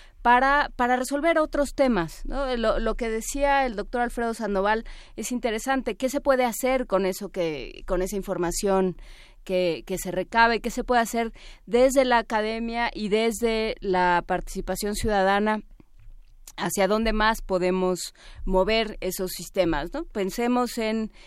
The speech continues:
en estos ejercicios como una primera, eh, como, como una primer ensayo de lo que se puede y vamos viendo. Mario Mora mandó un,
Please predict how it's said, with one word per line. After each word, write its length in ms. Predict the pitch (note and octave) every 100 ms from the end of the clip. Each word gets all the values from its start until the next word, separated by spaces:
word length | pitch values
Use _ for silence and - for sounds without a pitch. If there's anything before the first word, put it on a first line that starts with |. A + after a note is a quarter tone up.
| -
en 180 | - G3+
estos 320 | A#3+ - A#3+
ejercicios 680 | A3 - G3+ - B3+ - A3+
como 300 | - F3 E3
una 280 | F3+ G3 G3
primera, 680 | F3+ E3+ F#3 G3 F#3+ F3 D3+ - -
eh, 300 | E3+ D#3+ D3+ -
como, 260 | D3+ A#2
como 200 | - D#3
una 220 | D#3+ F3 -
primer 640 | F#3 E3 F#3 F#3+ F#3+ F#3 - - - -
ensayo 520 | F#3+ F#3+ A#3 A3+ A3
de 120 | G#3
lo 100 | F3+
que 80 | F3
se 120 | G#3+
puede 360 | - C#4+ C#4 A#3
y 260 | A3 G#3+ A#3
vamos 320 | F3 F#3+ F#3+
viendo. 260 | G3+ G3+ G#3
Mario 260 | A#3+ C4
Mora 220 | B3+ B3 B3
mandó 480 | A3 G3 G#3 A3 -
un, 560 | G3+ G#3 G#3+ G3+ G3